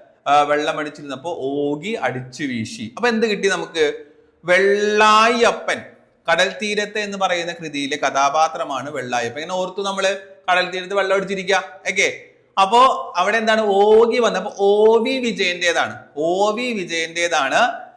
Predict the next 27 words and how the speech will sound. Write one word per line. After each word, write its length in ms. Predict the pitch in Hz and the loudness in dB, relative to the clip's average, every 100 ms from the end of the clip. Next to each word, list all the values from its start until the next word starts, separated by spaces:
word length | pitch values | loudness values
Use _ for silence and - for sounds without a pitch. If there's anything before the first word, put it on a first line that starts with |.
| _ | _
ഈ 60 | 185 | -4
പറയുന്ന 460 | 175 165 156 151 | 0 0 0 -4
വെള്ളായി 480 | 165 156 151 156 160 | -2 -2 0 0 0
അപ്പൻ 260 | 165 156 170 | -4 -6 -8
എന്ന് 140 | 160 | -8
പറയുന്ന 220 | 156 151 143 | -6 -6 -8
കഥാപാത്രം. 800 | 147 139 139 147 147 190 214 220 | -2 0 4 2 2 -4 -4 -2
അത് 140 | 214 | 0
ഏത് 240 | 196 208 | 0 0
കൃതിയിലാണെന്ന് 600 | 220 208 202 214 220 214 | -4 -10 -2 0 2 0
വെച്ചിട്ടുണ്ടെങ്കിൽ 460 | 208 208 196 208 247 - _ _ 190 | -4 -8 -6 -4 -6 -10 _ _ 2
കടൽ 240 | 190 214 214 233 | 4 4 0 -6
തീരത്ത് 480 | 226 220 220 220 240 | -4 -2 -2 -2 -2
എന്ന് 180 | 220 | 0
പറയുന്ന 240 | 202 180 170 | 0 0 -2
കൃതിയിലാണ്. 440 | 175 160 151 131 | -8 -8 -6 -6
അപ്പൊ 140 | - 185 | -8 -10
നിങ്ങൾക്ക് 240 | 208 233 | -8 -4
സംശയം 300 | 240 220 254 | -4 -4 -4
ഉണ്ടാവും, 300 | 240 226 196 | 0 2 2
സാറേ 180 | 202 214 | 0 0
ഇത് 160 | 220 226 | -4 -6
കിട്ടോ, 440 | 220 - 220 196 | -10 -2 0 0
കണക്ട് 280 | 196 185 185 | -2 -4 -6
ചെയ്താൽ 200 | 208 208 | -4 -4
കിട്ടോ 320 | 208 196 - | -4 -6 -4
എന്നുള്ളത്. 280 | 185 165 127 | -4 -2 -4